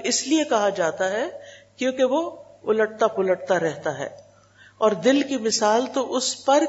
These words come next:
کسی ہے جو کسی درخت کے تنے کے ساتھ لٹکا ہوا ہو، اور ہوا اسے الٹ پلٹ کرتی رہے، کبھی سیدھا کبھی الٹا۔" یعنی کبھی ہمارے دل میں اللہ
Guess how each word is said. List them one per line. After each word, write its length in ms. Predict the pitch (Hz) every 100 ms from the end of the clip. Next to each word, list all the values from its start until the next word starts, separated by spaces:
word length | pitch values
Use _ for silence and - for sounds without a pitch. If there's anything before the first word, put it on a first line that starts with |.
| 294
کسی 360 | 254 - 202
ہے 320 | 165 135 - - - _ -
جو 120 | 208
کسی 320 | 214 214 220
درخت 460 | 165 185 220 - -
کے 80 | 202
تنے 340 | - 202 226
کے 140 | 214
ساتھ 380 | 185 185 175 175
لٹکا 400 | 165 165 170 190
ہوا 280 | 170 156 151
ہو، 240 | 139 147 - _ _ _ _ _ -
اور 120 | 180 165
ہوا 220 | 165 185
اسے 280 | 190 185 190 170
الٹ 260 | 208 202 208
پلٹ 280 | 214 214 208
کرتی 380 | 190 - 185 165
رہے، 220 | 151 156
کبھی 260 | 170 165
سیدھا 320 | 165 214 220 196
کبھی 280 | 175 165
الٹا۔" 260 | 160 143 147 143 - - _ _ _ _ _ _ _ _ _ _ _ _ _
یعنی 160 | 175 180
کبھی 260 | 180 185 214
ہمارے 480 | 175 185 190 196
دل 280 | 170 196 247
میں 120 | 233
اللہ 180 | 233 233